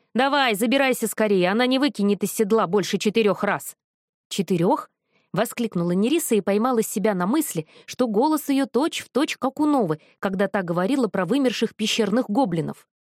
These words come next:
"Ну, может быть, пяти. Мюррейл, прекрати". Биван перекинул в руке поводья. Нериса отмахнулась от их разговоров и подошла к кобыле,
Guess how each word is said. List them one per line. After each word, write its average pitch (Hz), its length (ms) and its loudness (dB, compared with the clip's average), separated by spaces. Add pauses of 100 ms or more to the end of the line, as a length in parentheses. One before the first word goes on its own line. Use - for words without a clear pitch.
(580)
"Ну, 277 340 2
может 247 400 2
быть, 226 240 -2
пяти. 185 460 -4 (320)
Мюррейл, 165 460 2
прекрати". 214 640 -2 (320)
Биван 240 340 0
перекинул 240 500 0
в 190 80 0
руке 202 260 0
поводья. 165 540 -2 (420)
Нериса 330 320 2
отмахнулась 285 580 -2
от 226 100 0
их 262 140 -2
разговоров 220 560 0
и 269 60 0
подошла 208 420 0
к - 60 -20
кобыле, 160 440 -2